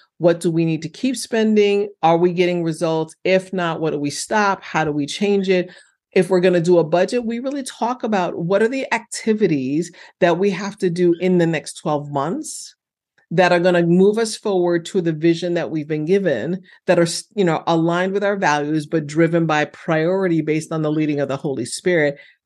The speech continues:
Then we go, "This is what the financial resources we're gonna put to these particular activities." And then we, we look at our financials every month. We do an evaluation every quarter. And then, of course, annually, we do, you know, the, the whole,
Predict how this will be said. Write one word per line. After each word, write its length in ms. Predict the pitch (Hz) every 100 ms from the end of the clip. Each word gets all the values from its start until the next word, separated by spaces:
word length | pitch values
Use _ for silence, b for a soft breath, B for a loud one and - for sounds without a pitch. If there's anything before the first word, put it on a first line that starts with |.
| -
Then 240 | 170 185
we 100 | 185
go, 340 | 165 160 156 165
"This 420 | 156 151 196 196
is 140 | 208 185
what 320 | 175 165 - _ _ _ -
the 320 | 170 175 165
financial 500 | 165 170 170 165 196
resources 640 | 165 185 185 180 170 165
we're 80 | 165
gonna 240 | 160 165 156
put 440 | - - 226 -
to 420 | - 180 151 147 151 B B 175
these 160 | 175
particular 500 | 180 170 160 160 143
activities." 720 | 131 - - 190 143 131 135 -
And 140 | 170 165
then 160 | 156
we, 220 | 160 160 160 -
we 140 | 165
look 180 | 160 156
at 60 | 151
our 100 | 156
financials 460 | 165 151 147 139
every 240 | 135 139 139
month. 300 | 135 220 294 B B B -
We 180 | 156 165
do 200 | 160 151
an 80 |
evaluation 1000 | 143 135 139 131 139 143 160 151 156 143 _ _
every 320 | 208 196 143 120
quarter. 420 | - 156 180 190
And 160 | 175
then, 80 | 160
of 80 | 151
course, 240 | - 143 -
annually, 540 | - 143 147 139 131
we 160 | 131 135
do, 440 | 135 123 123 135 _ -
you 80 | 143
know, 80 | 123
the, 300 | 123 113 -
the 140 | - 131
whole, 580 | - 143 131 127 127